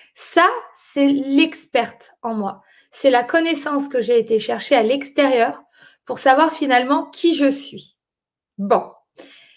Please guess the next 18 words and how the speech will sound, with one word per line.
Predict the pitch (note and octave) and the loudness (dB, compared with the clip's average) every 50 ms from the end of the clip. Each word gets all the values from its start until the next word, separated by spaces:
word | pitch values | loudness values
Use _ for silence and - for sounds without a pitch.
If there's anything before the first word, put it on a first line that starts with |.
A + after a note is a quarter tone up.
| _ _ _ _ _ _ | _ _ _ _ _ _
Quel | - - D#4 F4 G4 F#4+ F4+ F#4 - - - | 2 4 4 6 8 6 6 4 2 0 2
est | C#4 C4 | 2 2
l'expert | C4 C4+ C#4 C#4 - - - - C#4 C#4+ D#4+ - - - - - _ | 4 2 -2 -4 -6 -4 0 2 2 2 2 0 -2 -8 -14 -14 _
en | - C4 C4+ | -8 -8 -6
vous ? | G#3+ A3 G3 - _ _ _ _ _ _ _ _ _ | -8 -10 -14 -16 _ _ _ _ _ _ _ _ _
Qui | - - F#4+ | -2 0 2
êtes-vous ? | F4+ E4 A#3 A#3 A3 G#3 G#3 - _ _ | 2 2 -2 -6 -12 -14 -16 -18 _ _
Quelle | - D4 C#4 C#4 | 0 2 4 4
école | C#4 C#4 C#4 C#4+ C4+ | 4 2 2 2 2
avez-vous | A#3+ A3+ A3 A3 G#3+ G#3 A3+ A#3 | 2 2 2 2 2 0 -4 -10
fait ? | - - D#4+ D#4+ E4 E4 E4 E4+ F4 E4+ - | -8 -2 0 2 4 4 2 2 -2 -2 -2
Qu'est-ce | C4+ C4+ C4+ | -2 -2 -2
que | - C4 | -4 -6
vous | A#3 A3+ A#3 A#3 | -6 -4 -2 -2
avez | A3+ G#3+ A3+ | 0 0 0
appris | G#3+ G#3+ G#3+ - - A#3 | -2 -4 -6 -8 -12 -12
sur | - - A#3 G#3+ | -8 -8 -8 -8
vous-même ? | G3+ G#3 A#3+ A#3+ B3+ C4 C4+ C#4+ D#4 E4+ | -8 -8 -6 -2 0 0 2 2 0 -2